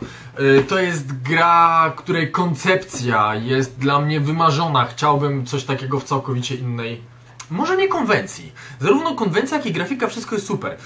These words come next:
Chodzi tutaj o grywalność. Ta gra ma całe morze zagadek, puzli i pułapek do rozwiązania. A to nie jest to, co ja chciałbym robić jako czarodziej.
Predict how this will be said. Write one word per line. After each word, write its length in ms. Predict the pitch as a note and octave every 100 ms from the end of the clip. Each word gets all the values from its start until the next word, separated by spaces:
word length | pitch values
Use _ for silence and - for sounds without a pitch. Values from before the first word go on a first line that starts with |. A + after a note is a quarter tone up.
| - -
Chodzi 200 | A#3 D4
tutaj 300 | C#4+ C#4+ A3
o 200 | F#3+ G3
grywalność. 680 | G#3 G3 G3 A2 G2 - -
Ta 340 | D#3 G#3 G#3+
gra 360 | C#3+ C#3+ F3 F#3+
ma 360 | E3 D#3 D3+ -
całe 460 | - G3 G#3 F3
morze 500 | D#3+ D#3+ E3+ C#3 B2+
zagadek, 680 | A2+ A#2+ G#2 B2 C#3 G#2+ -
puzli 320 | C#3+ C3 A#2+
i 60 | A#2+
pułapek 420 | C3 A2 - F#2+
do 100 | G2+
rozwiązania. 680 | F#2+ F#2+ F2+ F2 E2 C#3 G3+ - - - - - - - -
A 80 | A3+
to 140 | A3+ C#4+
nie 140 | C4+
jest 200 | C4 B3
to, 140 | C4
co 100 | B3
ja 100 | A3
chciałbym 300 | G#3 A3 G3
robić 220 | F#3 D#3+ E3
jako 180 | C3+
czarodziej. 400 | C#3+ A#2 - -